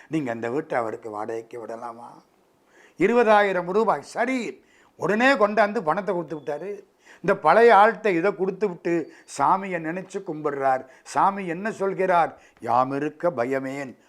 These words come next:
அபயம்." எல்லாம் தெரியும். இன்னும் ஒரு நிகழ்ச்சியை சொல்றேன். ஒரு குழந்தை, அந்த குழந்தைக்கு ஒரு, ஒரு ரெண்டு வருஷம், ஒரு வருஷத்துக்குள்ளே இருக்கும், இன்னும் கூட கம்மியாத்தான் இருக்கும். நடக்க ஆரம்பிக்க போகுது.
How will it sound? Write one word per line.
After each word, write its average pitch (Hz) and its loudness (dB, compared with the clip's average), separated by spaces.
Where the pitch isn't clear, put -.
அபயம்." 110 -8
எல்லாம் 160 -6
தெரியும். 160 -10
இன்னும் 135 -2
ஒரு 139 0
நிகழ்ச்சியை 170 -4
சொல்றேன். 143 -8
ஒரு 135 -4
குழந்தை, 135 -8
அந்த 156 -4
குழந்தைக்கு 170 -4
ஒரு, 180 0
ஒரு 185 -4
ரெண்டு 175 -2
வருஷம், 165 -4
ஒரு 156 -2
வருஷத்துக்குள்ளே 151 -6
இருக்கும், 123 -12
இன்னும் 170 -4
கூட 233 2
கம்மியாத்தான் 196 -2
இருக்கும். 208 -4
நடக்க 165 -2
ஆரம்பிக்க 156 0
போகுது. 123 -10